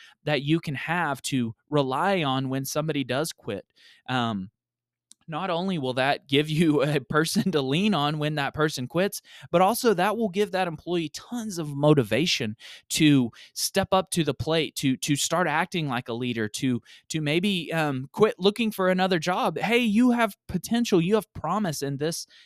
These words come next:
job and this career. This could be a career for you. Um, I see you running this store someday. Um, have those conversations ahead of time so that you can lean on those people at some point when you need them. And finally,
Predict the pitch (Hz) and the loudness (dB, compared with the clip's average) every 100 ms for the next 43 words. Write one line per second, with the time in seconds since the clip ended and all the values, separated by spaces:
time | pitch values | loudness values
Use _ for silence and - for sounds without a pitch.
0 | _ 123 139 156 160 139 123 151 - - | _ -10 -6 -4 -4 -4 -6 -8 -10 -12
1 | 123 131 156 147 160 - 170 175 170 - | -8 -4 -4 -4 -4 -6 -8 -8 -10 -10
2 | 135 151 196 - 156 190 135 98 - - | -10 -8 -10 -8 -8 -6 -6 -8 -12 -20
3 | _ 127 127 120 - 151 190 - 196 202 | _ 0 2 2 -2 -2 -2 -4 -4 -4
4 | 180 180 151 180 214 170 165 - - 180 | -2 -2 -2 0 0 -2 -4 -6 -4 -4
5 | 190 - 117 101 90 90 - _ - 123 | -4 -6 -6 -6 -8 -12 -20 _ -4 -4
6 | 120 220 240 226 - 185 180 156 160 160 | 0 0 4 2 2 0 0 0 0 -2
7 | 147 117 - 180 190 - 131 127 131 135 | -4 -6 -4 -2 -2 -2 -4 -4 -4 -4
8 | 131 143 - 123 123 180 214 139 104 104 | -4 -6 -6 -4 0 2 2 0 -2 -4
9 | - 117 113 104 _ - _ - 127 - | -6 -8 -8 -12 _ -20 _ -12 -10 -10
10 | 131 120 - 135 123 - - _ 123 127 | -8 -10 -10 -10 -10 -14 -20 _ -12 -10
11 | 120 113 131 110 82 _ _ _ _ _ | -8 -6 -8 -12 -20 _ _ _ _ _
12 | _ _ _ _ _ 156 151 185 214 208 | _ _ _ _ _ -20 -6 -4 -2 -4
13 | 147 139 | -6 -10